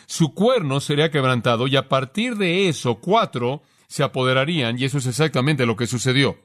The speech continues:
Exactamente. Ahora, veintidós años después de la muerte de Alejandro, los generales de Alejandro peleando y tratando a lo largo de ese proceso, de esos veintidós años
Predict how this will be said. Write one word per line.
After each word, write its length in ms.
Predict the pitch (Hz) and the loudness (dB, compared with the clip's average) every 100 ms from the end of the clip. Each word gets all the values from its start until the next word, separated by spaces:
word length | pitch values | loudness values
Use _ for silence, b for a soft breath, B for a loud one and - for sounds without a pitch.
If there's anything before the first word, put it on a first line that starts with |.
| _ _ | _ _
Exactamente. 920 | 123 107 131 117 131 123 135 107 92 b b b b b | -4 0 0 0 0 0 0 -2 -10 b b b b b
Ahora, 200 | 143 156 | 0 2
veintidós 440 | 160 170 220 202 | 0 0 -2 0
años 260 | 208 208 117 | 0 0 -2
después 260 | 117 170 | -2 0
de 60 | 143 | 2
la 60 | 131 | 2
muerte 240 | 151 147 | 0 2
de 80 | 127 | 0
Alejandro, 440 | 113 - 160 123 | 0 0 2 2
los 160 | 123 117 | 2 2
generales 400 | 127 127 170 175 | 0 2 2 2
de 60 | 151 | 0
Alejandro 480 | 127 151 160 147 | 0 0 2 2
peleando 640 | - 117 127 165 185 180 165 B B B B | 2 0 2 2 2 2 0 B B B B
y 120 | 143 | -2
tratando 440 | 147 131 160 175 | 0 0 0 2
a 40 | 160 | 0
lo 100 | 131 | 2
largo 260 | 160 151 | 2 2
de 100 | 147 | 0
ese 180 | 156 160 | 0 -2
proceso, 840 | 123 123 113 156 147 151 131 107 - | -2 -2 0 0 2 2 2 0 -4
de 180 | 120 | -2
esos 220 | 143 143 120 | 0 0 0
veintidós 480 | 123 120 131 127 | 0 2 2 2
años 420 | 139 143 143 131 | 2 4 2 0